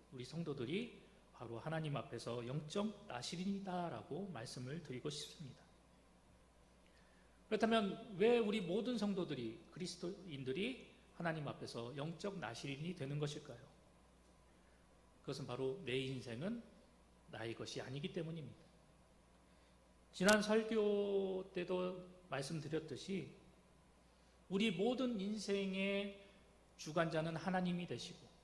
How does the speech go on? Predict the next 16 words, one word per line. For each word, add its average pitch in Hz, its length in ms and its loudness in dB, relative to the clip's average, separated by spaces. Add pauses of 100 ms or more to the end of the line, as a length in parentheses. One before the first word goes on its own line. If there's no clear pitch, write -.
(500)
그리고 180 640 4
우리가 170 280 6
걸어나가는 165 680 4
모든 202 500 0
인생 196 380 2
속에서 170 840 0 (260)
우리가 147 260 2
해결하고, 156 1000 0
우리가 143 340 -6
고민하고, 147 840 0 (1000)
우리가 151 220 0
맞닥뜨려야 147 720 2
될 190 300 0 (280)
모든 214 400 0
인생의 175 420 -2
과정들, 160 800 -2